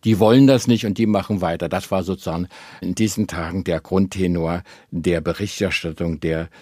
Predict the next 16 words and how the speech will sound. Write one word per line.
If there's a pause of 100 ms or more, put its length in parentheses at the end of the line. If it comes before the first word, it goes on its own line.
(120)
D
D
R.
Aber
die
war
natürlich
immer
nur
verständlich
im
Kontext
mit
der
westlichen
Berichterstattung.